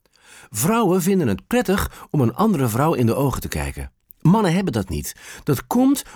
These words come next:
omdat mannetjes in de natuur elkaar vaak in de ogen kijken om te zien wie er de baas is. Dat zie je bij allerlei diersoorten, van apen tot wolven en leeuwen. Wie het langst durft te kijken, heeft gewonnen.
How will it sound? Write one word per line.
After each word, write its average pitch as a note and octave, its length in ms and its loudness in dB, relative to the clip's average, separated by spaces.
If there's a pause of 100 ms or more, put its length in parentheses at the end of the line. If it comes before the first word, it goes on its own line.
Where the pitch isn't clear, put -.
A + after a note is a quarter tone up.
omdat D3 260 4
mannetjes F3+ 440 2
in C3+ 120 -2
de B2 80 2
natuur A2+ 500 2
elkaar B2 480 -2
vaak E3 320 -2
in A#2 180 -2
de A2+ 80 0
ogen E3 300 0
kijken A#2 380 0 (200)
om E3 140 2
te D3 140 0
zien E3+ 240 0
wie D#3 180 -2
er C3+ 80 0
de A2 100 0
baas E3 380 0
is. D2 340 -6 (380)
Dat D#3 160 2
zie A#3 200 0
je G3+ 60 2
bij C3 140 0
allerlei G3 320 0
diersoorten, G2+ 600 0 (140)
van A2+ 200 -2 (100)
apen A3+ 460 -2 (140)
tot F#2+ 280 -2
wolven C#3 480 -2
en A2+ 140 -2
leeuwen. F#2+ 460 -2 (320)
Wie B2 200 0
het - 140 -6
langst A2+ 480 0
durft G#3 260 0
te F#3 80 -8
kijken, F#3+ 380 -2
heeft E3 260 0
gewonnen. E3+ 480 -2